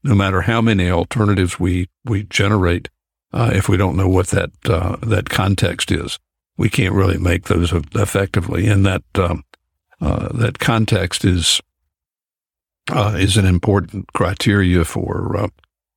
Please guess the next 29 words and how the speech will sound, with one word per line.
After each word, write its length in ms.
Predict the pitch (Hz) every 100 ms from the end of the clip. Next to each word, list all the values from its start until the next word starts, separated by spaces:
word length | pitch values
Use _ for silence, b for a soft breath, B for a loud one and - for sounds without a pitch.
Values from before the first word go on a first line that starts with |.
| -
uh, 160 | - 113
for 160 | 113
how 180 | 98 92
the 140 | 98
decisions 500 | 98 - 95 95 87
get 220 | - 85 -
made. 420 | 95 92 - - _ _ _ _ -
But 120 | -
we, 160 | 113
you 60 | 107
know, 180 | 113 95
I 20 |
mean, 240 | 113 104 98
it's, 340 | 92 - - -
uh, 280 | - 92 - -
<clears throat> 140 | _ -
in 1700 | 64 52 - - _ _ _ _ _ _ _ _ _ _ - 107
any 220 | 104 117 107
organization, 840 | 98 95 92 92 104 - 85 82 _ _ _ _ -
um, 400 | 104 95 80 73 _ _ _ -
leaders 340 | 113 107 95
at 100 | 87
every 260 | 92 92 87
level 360 | 90 90 82
are 80 | 87
gonna 200 | 85 87
end 140 | 87 82
up 80 |
making, 480 | 110 90 - 87 82